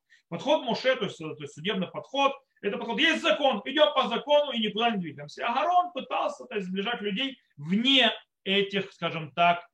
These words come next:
э, рамок закона. То есть из этого выходит, что есть одна, э, скажем так, э, с-, э, эталон справедливости. Этот сп-, эталон справедливости называется дин, закон.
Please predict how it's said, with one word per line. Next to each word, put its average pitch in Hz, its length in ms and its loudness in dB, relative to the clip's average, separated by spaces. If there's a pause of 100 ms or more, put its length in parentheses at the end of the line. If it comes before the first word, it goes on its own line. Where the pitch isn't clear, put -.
(280)
э, 156 240 0
рамок 160 560 0
закона. 139 540 -8 (1120)
То 180 60 0
есть 180 120 2
из 226 80 -2
этого 294 240 2
выходит, 247 440 2
что - 180 -4
есть 247 380 -2
одна, 202 580 4 (600)
э, 151 500 4
скажем 143 300 -10
так, 170 280 0
э, 139 300 -4
с-, - 380 -20 (600)
э, 143 100 -6 (140)
эталон 208 320 4
справедливости. 175 720 0
Этот 202 240 -2
сп-, 190 180 -2
эталон 196 280 0
справедливости 233 300 -6
называется 185 260 -4
дин, 156 440 2 (760)
закон. 202 520 4